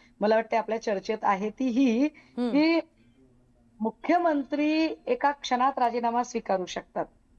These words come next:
Speaker 2: अगदी.
Speaker 1: जर राष्ट्रवादी काँग्रेसने तो राजीनामा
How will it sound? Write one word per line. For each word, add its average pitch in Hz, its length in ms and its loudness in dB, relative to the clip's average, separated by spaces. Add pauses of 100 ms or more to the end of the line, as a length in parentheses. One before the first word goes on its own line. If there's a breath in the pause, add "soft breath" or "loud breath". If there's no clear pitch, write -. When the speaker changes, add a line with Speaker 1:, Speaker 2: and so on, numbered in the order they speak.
(640)
Speaker 2:
अगदी. 208 420 -6 (160)
Speaker 1:
जर 269 360 4
राष्ट्रवादी 277 1080 0
काँग्रेसने 247 880 0
तो 247 260 0
राजीनामा 226 880 0